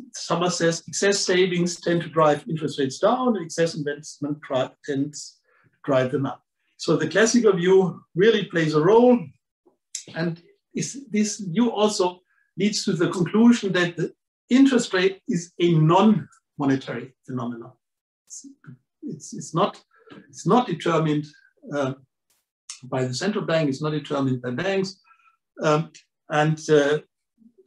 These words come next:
you can, can see it here in, uh, in statements by Philip Lane. He's the chief economist of the E C B, and he's, uh,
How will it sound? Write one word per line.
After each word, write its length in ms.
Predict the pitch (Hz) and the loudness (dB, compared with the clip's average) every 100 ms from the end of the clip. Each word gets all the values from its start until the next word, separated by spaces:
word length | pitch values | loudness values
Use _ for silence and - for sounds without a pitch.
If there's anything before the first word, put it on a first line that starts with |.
| - | -16
you 80 | - | -6
can, 240 | - - - - | -4 -4 -10 -8
can 180 | 160 160 | -4 -4
see 340 | - - 190 | -4 -2 0
it 140 | 185 - - - - - | 0 -4 -14 -14 -12 -2
here 180 | 165 | 0
in, 360 | 170 151 139 139 - _ _ _ _ - | 0 0 0 0 -4 _ _ _ _ -8
uh, 360 | 147 143 139 131 135 _ _ _ _ _ _ _ - - - | 0 2 4 2 -4 _ _ _ _ _ _ _ -16 -14 -8
in 100 | 135 | -6
statements 600 | - 156 - 147 147 - | -2 -2 0 -4 -4 -4
by 400 | 143 127 123 127 - _ _ | 0 0 0 -4 -12 _ _
Philip 260 | - 135 127 | -4 -2 2
Lane. 260 | 208 233 | 2 4
He's 220 | 190 170 160 | 2 -2 -8
the 60 | |
chief 240 | 151 175 - | -8 -10 -8
economist 460 | - 170 165 - | -4 -2 -2 -2
of 100 | 143 | -6
the 60 | 165 | -8
E 80 | 151 | -8
C 220 | - 131 | -8 -8
B, 380 | 185 208 190 - _ _ _ _ - | -6 -8 -8 -16 _ _ _ _ -6
and 280 | 160 160 | -2 -2
he's, 600 | - 208 208 190 - - 139 135 | -4 -4 -2 -2 -4 -6 -10 -6
uh, 360 | 160 151 147 147 | 0 2 2 0